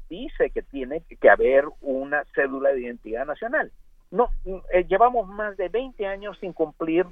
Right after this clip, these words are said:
eh, la ley. No tenemos un documento que sea, eh, obligatorio para todos los mexicanos. Por ejemplo, el drama de los, de los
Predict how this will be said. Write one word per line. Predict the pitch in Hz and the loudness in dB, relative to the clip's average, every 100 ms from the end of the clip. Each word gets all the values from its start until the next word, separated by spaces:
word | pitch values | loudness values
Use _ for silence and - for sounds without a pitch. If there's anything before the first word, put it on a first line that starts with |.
| - | -4
eh, | 151 151 151 147 | 2 4 4 4
la | 156 | 4
ley. | 214 247 - - - - - | 4 2 -4 -20 -20 -20 2
No | 175 | 6
tenemos | - 220 226 208 | 8 6 2 -10
un | 220 202 | -12 -6
documento | 165 - 143 165 190 196 185 | -4 -4 -8 -10 -8 -8 -8
que | 139 | -10
sea, | - 147 156 180 - - - | -10 0 4 4 2 -14 -10
eh, | 143 143 | -4 6
obligatorio | 165 147 147 147 139 - 226 233 139 - - - - - - | 6 6 -2 -6 -6 -4 -4 -4 -6 -20 -20 -20 -20 -18 -10
para | - 127 - | -4 -4 -2
todos | - 185 202 190 | 0 2 2 -4
los | 151 | -8
mexicanos. | - - - 185 170 110 - - - | -14 -20 -12 -10 -8 -12 -16 -6 0
Por | 147 | 2
ejemplo, | - 269 285 196 147 | 4 2 4 4 4
el | 143 143 | 0 -2
drama | 190 233 247 | 0 0 -2
de | 220 | -2
los, | 160 - - | -6 -8 -10
de | 135 | -10
los | 127 143 | -8 -10